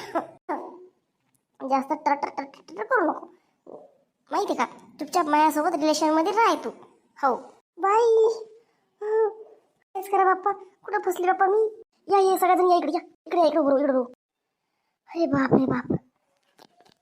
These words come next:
काय झालंय बबिताला? अरे बाप रे, खरं ये सखाराम भाऊ सोबत लफडं आहे काय? हा, हा, हा, त्या दिवशी वावरात पाहिलं होतं म्या, पाहिलं होतं जवळ जवळ जाऊन काहीतरी चाललं होतं यायचं तिकडं. बबिता यायच्या मागं मागं गेली होती सखाराम भाऊच्या.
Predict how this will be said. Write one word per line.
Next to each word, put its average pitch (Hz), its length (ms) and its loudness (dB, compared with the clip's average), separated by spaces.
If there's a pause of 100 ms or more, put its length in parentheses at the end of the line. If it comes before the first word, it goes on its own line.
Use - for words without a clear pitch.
(240)
काय 311 160 0
झालंय 294 280 6
बबिताला? 294 480 2 (840)
अरे 302 80 -4
बाप 285 200 0
रे, 302 80 2
खरं 294 220 0
ये 311 320 4 (540)
सखाराम 294 340 0
भाऊ 294 120 4
सोबत 285 240 -2
लफडं 294 220 0
आहे 339 80 2
काय? 392 120 2 (500)
हा, 269 140 0
हा, 247 200 0
हा, 233 180 -4 (380)
त्या 254 100 2
दिवशी 262 200 4
वावरात 254 260 4
पाहिलं 254 300 2
होतं 311 160 4
म्या, 240 120 2 (520)
पाहिलं 254 220 -2
होतं 302 220 -4 (400)
जवळ 254 220 4
जवळ 262 180 4
जाऊन 254 280 2
काहीतरी 254 680 -6
चाललं 254 260 2
होतं 302 100 2
यायचं 247 260 0 (340)
तिकडं. 262 180 -2 (300)
बबिता 262 260 2
यायच्या 254 260 4
मागं 254 200 6
मागं 285 180 6
गेली 359 120 2
होती 254 120 -4
सखाराम 254 340 0
भाऊच्या. 240 280 0